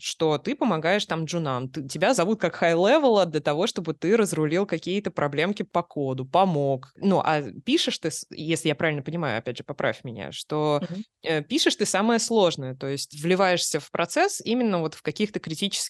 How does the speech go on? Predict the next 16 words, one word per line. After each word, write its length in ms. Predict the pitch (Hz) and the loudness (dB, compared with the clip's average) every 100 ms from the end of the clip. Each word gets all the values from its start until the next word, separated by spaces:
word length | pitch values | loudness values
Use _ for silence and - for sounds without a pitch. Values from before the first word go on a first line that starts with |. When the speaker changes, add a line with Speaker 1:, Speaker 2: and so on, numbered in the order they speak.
| 170 156 | -2 -2
Speaker 1:
таких 380 | - 147 160 - | -4 -4 -4 -4
моментах. 580 | 175 170 180 160 147 - - | -2 0 2 0 -2 -10 -8
Но 640 | 160 175 185 185 180 165 - | -4 2 4 6 6 4 0
сеньор 560 | - - 180 180 190 160 | -6 -2 0 2 2 2
и 180 | 156 160 | -2 -8
тимлид 420 | - 165 214 320 | -6 -4 -4 -4
там 200 | 156 139 | -4 -4
просто 320 | 131 135 - | -4 -4 -2
ра-, 140 | 139 - _ | -4 -6 _
пропасть. 800 | - 170 226 170 - 98 - - - _ _ _ _ | -6 2 4 4 2 -8 -10 -18 -20 _ _ _ _
Speaker 2:
Это 160 | 233 247 | 0 4
совершенно 420 | 294 285 330 294 | 2 2 2 4
разные 400 | 277 285 269 254 | 4 4 4 4
ветки. 520 | 254 202 - 131 117 - - - - | 4 2 -2 -6 -6 -10 -14 -14 -10
А 140 | - 196 | 0 0
вот, 600 | 196 214 208 214 240 233 | 0 -2 -2 2 2 2